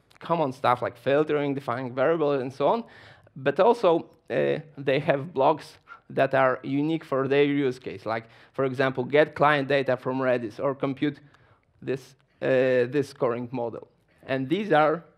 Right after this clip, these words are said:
developed beforehand, right? And once the user just drags and drop this stuff, they have to configure the filter, r-, write some expression, and so on. So after a while, we, uh, thought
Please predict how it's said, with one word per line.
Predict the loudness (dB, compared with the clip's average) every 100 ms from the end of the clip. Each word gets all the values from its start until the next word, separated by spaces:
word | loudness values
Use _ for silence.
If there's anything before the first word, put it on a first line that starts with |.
| _ -20 -20 -10
developed | -4 0 2 0 -4 _ _ -16
beforehand, | -8 -4 -4 -6 -14 -16 _ _ _ -20 -20 -20 _ 2
right? | 4 4
And | 2 0 0 -6 -14 -16 -20 _ _ -2
once | 0 2
the | 2
user | 2 2 0
just | -4 -2
drags | 0 0 -4
and | -8
drop | -2 -2 -2 -8 -16
this | -10 -6
stuff, | 2 2 2 -4 -18 -4
they | 0
have | 0 -2
to | -2
configure | -4 -2 0 0
the | -2
filter, | -2 0 0 2 0 -2 -12 -20 -10
r-, | -10 -10 -6
write | 0 0 0
some | -2 -6
expression, | -8 -4 -2 -2 -6 -6
and | -6
so | -2 -2
on. | -2 -8 _ _ _ _ -20 -18
So | -2 2
after | 2 2
a | 4
while, | 6 6
we, | 6 4 2 -2 _ -8
uh, | -4 -4 -2 2
thought | 2 2